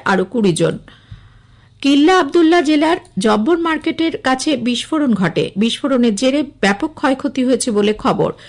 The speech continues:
বেশ কিছু দোকানও ভেঙে পড়েছে। আমেরিকার প্রাক্তন প্রেসিডেন্ট জো বাইডেন প্রস্টেট ক্যান্সারে আক্রান্ত হয়েছেন।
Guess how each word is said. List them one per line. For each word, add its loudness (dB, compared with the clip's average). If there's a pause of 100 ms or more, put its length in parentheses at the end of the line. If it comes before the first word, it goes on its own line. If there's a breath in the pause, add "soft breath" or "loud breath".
(220 loud breath)
বেশ 2
কিছু -2
দোকানও -2
ভেঙে -2
পড়েছে। -4 (600 loud breath)
আমেরিকার 0
প্রাক্তন -4
প্রেসিডেন্ট -6
জো 2
বাইডেন -2
প্রস্টেট -4
ক্যান্সারে -4
আক্রান্ত -2
হয়েছেন। 0